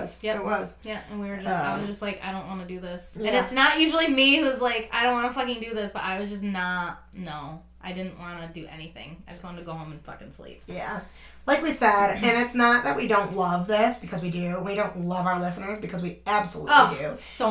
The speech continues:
Speaker 2: much.
Speaker 1: We don't love not making money off it after all this time. <laughs>
Speaker 2: Yeah,
Speaker 1: It's just
Speaker 2: yeah.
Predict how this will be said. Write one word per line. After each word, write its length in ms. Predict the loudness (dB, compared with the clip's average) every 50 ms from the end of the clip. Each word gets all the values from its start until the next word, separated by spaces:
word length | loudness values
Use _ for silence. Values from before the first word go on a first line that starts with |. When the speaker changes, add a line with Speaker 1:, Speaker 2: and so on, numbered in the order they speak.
| 2
Speaker 2:
much. 100 | 2 2
Speaker 1:
We 60 | 4
don't 180 | 6 6 6 8
love 220 | 10 10 10 10
not 180 | 8 6 4 4
making 300 | 2 -2 -2 -2 -2 -2
money 240 | -2 -2 -2 -2 -2
off 220 | -2 -4 -2 -2
it 40 | -2
after 460 | -2 0 0 0 0 0 2 2 2
all 120 | 4 4 2
this 140 | 0 -2
time. 460 | -2 -2 0 0 0 -2 -2 -4 -4 -2
<laughs> 140 | 0 8 10 10 10 10 8
Speaker 2:
Yeah, 280 | 6 6 6 6 8 8
Speaker 1:
It's 160 | 6 8 10
just 120 | 10 8 10 10
Speaker 2:
yeah. 100 | 10